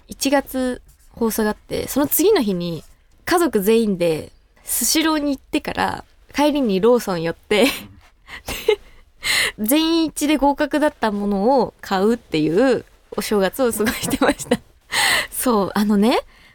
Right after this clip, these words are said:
で、ローソンさんの商品、まあ、いろんな商品出てたと思うんですけど、今回一番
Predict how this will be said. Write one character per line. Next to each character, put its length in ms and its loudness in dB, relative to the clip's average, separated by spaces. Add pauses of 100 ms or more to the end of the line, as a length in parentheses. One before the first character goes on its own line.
(100)
で、 240 4
ロ 160 4
ー 60 2
ソ 100 2
ン 60 -2
さ 100 0
ん 120 -4
の 200 -2
商 180 -2
品、 220 -6
ま 160 -4
あ、 60 -12 (140)
い 80 2
ろ 100 4
ん 20 4
な 80 4
商 140 0
品 100 2
出 120 0
て 100 -14
た 100 -6
と 100 -8
思 120 -4
う 20 -6
ん 60 -6
で 80 -8
す 100 -12
け 100 -4
ど、 280 2 (240)
今 240 2
回 440 -4 (160)
一 300 -2
番 480 2